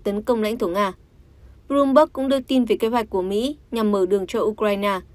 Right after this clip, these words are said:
trong khi giám đốc cơ quan tình báo trung ương Mỹ C I A Bill Burns cũng cho biết,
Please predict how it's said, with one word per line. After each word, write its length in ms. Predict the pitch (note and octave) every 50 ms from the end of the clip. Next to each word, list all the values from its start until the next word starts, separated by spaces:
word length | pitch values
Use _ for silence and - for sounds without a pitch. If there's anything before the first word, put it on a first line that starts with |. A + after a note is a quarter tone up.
| - - - _ _ _ _
trong 200 | - D4+ C#4 C4
khi 140 | C4 C#4 C4
giám 180 | A#3 A#3 G#3+ A#3
đốc 160 | C4+ D4 -
cơ 100 | C#4+ B3+
quan 260 | B3+ C4 A#3+ A#3+ A3+
tình 180 | - A3 G3+ G3
báo 160 | F#3+ G3 G#3
trung 220 | G#3 - B3 A3+
ương 200 | A3+ A3+ A3 A3
Mỹ 200 | A3 A3 A#3 C4
C 120 | C4 - C4
I 200 | A#3+ A#3 A3+ G#3
A 260 | G#3+ A3+ A3 G#3 A#3+ - -
Bill 220 | G#3+ A#3 A3 G#3+
Burns 260 | G#3 G#3+ G#3+ G#3 F#3+ - - - - - -
cũng 180 | - C4+ C4 C4
cho 120 | B3+ B3+
biết, 220 | G3+ G#3 C4 C#4+